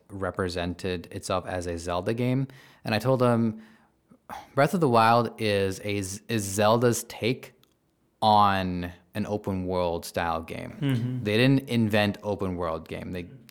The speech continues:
Speaker 1: they clearly saw that this was something other people did, and they did a Zelda spin on it.
Speaker 2: Mm-hmm.
Speaker 1: I told him that I think the game that represents the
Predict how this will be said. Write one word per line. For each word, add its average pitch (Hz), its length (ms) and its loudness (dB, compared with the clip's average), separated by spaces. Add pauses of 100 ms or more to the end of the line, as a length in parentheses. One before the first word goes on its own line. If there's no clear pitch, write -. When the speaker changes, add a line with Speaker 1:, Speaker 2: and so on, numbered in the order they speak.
(100)
Speaker 1:
they 92 120 -8
clearly 120 460 2
saw 98 560 2 (160)
that 95 360 -4
this 95 220 -8
was 90 400 -6 (140)
something 90 280 -6
other 87 140 -8
people - 200 -8
did, 156 200 4
and 127 140 0
they 117 80 2
did 110 260 0
a 110 100 0
Zelda 95 380 -2
spin 95 320 -4
on 85 180 -4
it. - 140 -12 (240)
Speaker 2:
Mm-hmm. 135 360 -2 (200)
Speaker 1:
I 151 140 6
told 147 260 4
him 107 340 4
that 104 200 2
I 110 100 2
think 107 240 0
the 101 60 -2
game 98 240 0
that 95 180 -2
represents 95 800 0
the 95 460 -6